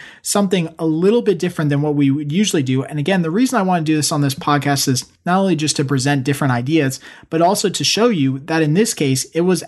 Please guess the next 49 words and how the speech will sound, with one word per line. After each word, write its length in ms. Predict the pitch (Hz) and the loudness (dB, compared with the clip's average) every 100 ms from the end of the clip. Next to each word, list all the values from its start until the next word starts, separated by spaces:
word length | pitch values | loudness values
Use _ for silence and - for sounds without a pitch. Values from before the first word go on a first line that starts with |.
| - | -4
actually 420 | 151 160 - 170 | -2 -2 0 0
just 320 | 147 139 - | 0 -2 -6
pure 460 | - 160 165 165 160 | -4 0 0 -2 -6
set 400 | - - 160 175 | -4 -2 0 2
it 160 | 202 - | 0 -2
and 140 | 156 | -4
forget 340 | 139 147 147 139 | 0 0 0 0
it 180 | 135 - _ | 0 -6 _
trading. 400 | - 135 110 117 - - _ | 0 0 0 -10 -20 -20 _
You 100 | 147 | 0
just 220 | 139 135 | 0 0
set 160 | - 156 | 0 -2
up 100 | 196 | 0
the 80 | 202 | -2
trade, 460 | - 170 165 160 - _ | 0 0 0 0 -6 _
you 120 | 135 | -4
let 200 | 131 151 | 0 0
it 60 | 151 | 0
go 140 | 147 | 0
all 160 | 139 139 | 0 0
the 60 | 139 | 0
way 100 | 135 | 0
to 40 | |
expiration, 680 | 131 - 143 135 127 135 131 - - | -2 -2 0 0 0 -2 -4 -8 -6
win, 200 | 143 165 | -2 2
lose, 180 | 170 147 | 2 2
or 80 | 143 | 0
draw. 280 | 135 110 110 | -2 -4 -4
No 180 | 123 | -4
adjustments, 560 | 120 180 190 - 190 175 | -2 0 0 0 -2 -2
no 60 | 135 | -2
rolling, 420 | 143 175 180 175 | 0 0 0 0
no 120 | 127 | -4
profit 380 | - 170 165 165 | -2 -2 -2 -2
taking, 280 | 165 156 147 | -2 0 -2
no 100 | 120 | -2
stop 340 | - 143 143 | 0 0 0
losses, 440 | 143 135 156 135 - - _ _ | 0 0 0 -2 -4 -20 _ _
nothing. 540 | 123 123 123 - 101 _ _ _ _ _ | 0 0 0 -4 -16 _ _ _ _ _
The 220 | 147 165 - | -2 -2 -4
only 380 | 190 220 240 226 | 0 2 2 0
thing 260 | 208 185 | 0 0
we 80 | 175 | 0
did 200 | 165 160 | 0 0
different 360 | 143 131 117 127 | -2 -4 -8 -6
in 140 | 139 | -2
these 200 | 143 139 | 0 0
two 160 | - 143 | 0 0
runs 400 | 131 151 220 | 2 2 0